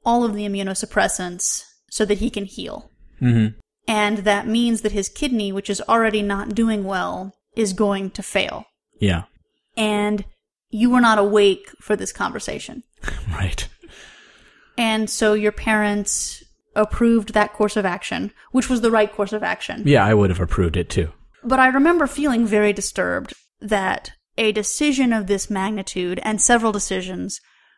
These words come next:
Speaker 1: were being made, this time while you were just unconscious, but when you were so addled on drugs that I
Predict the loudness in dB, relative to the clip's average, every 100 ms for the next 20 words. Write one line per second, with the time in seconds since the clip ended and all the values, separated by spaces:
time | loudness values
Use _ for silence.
0 | _ -6 0 2 2 2 2 0 0 0
1 | -2 -4 _ _ -12 0 2 2 0 0
2 | 0 -2 -4 -4 -6 -6 -6 0 4 4
3 | 2 -2 -2 -4 0 2 2 -2 -10 _
4 | _ -4 0 2 4 4 2 0 -2 0
5 | 2 2 2 0 -4 0 0 0 -2 -2
6 | 0 -2 -6